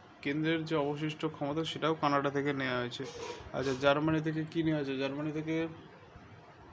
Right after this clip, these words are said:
জরুরি অবস্থা জার্মানি থেকে নেওয়া হয়েছে। আচ্ছা, উত্তর আমেরিকা কনস্টিটিউশন, উত্তর আমেরিকা থেকে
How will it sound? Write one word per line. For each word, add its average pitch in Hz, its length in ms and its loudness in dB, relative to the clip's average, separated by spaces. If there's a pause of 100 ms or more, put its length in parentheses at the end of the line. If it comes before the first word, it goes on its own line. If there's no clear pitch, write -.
(680)
জরুরি 151 360 6
অবস্থা 156 420 6
জার্মানি 147 440 4
থেকে 143 200 4
নেওয়া 135 180 2
হয়েছে। 131 200 0
আচ্ছা, 127 180 -2
উত্তর 156 360 2
আমেরিকা 160 440 4
কনস্টিটিউশন, 151 600 2
উত্তর 147 440 0
আমেরিকা 156 240 2
থেকে 160 220 0